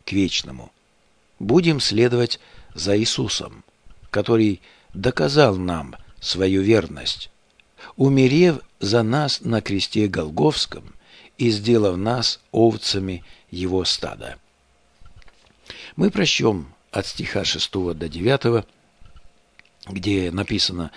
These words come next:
«Сию притчу сказал им Иисус, но они не поняли, что такое Он говорил им». Итак, опять Иисус сказал им: «Истинно, истинно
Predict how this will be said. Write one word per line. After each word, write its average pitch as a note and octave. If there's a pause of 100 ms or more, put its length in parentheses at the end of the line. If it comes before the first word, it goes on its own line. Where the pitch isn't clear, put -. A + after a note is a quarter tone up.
(320)
«Сию A#2
притчу -
сказал G#2
им G2 (140)
Иисус, - (400)
но G2+
они A#2+
не A#2 (140)
поняли, F#2+ (280)
что A2+
такое F#2+
Он F2+
говорил F#2
им». F#2+ (1120)
Итак, -
опять G2
Иисус A#2+ (300)
сказал G2
им: G2 (580)
«Истинно, B2+ (320)
истинно G#2+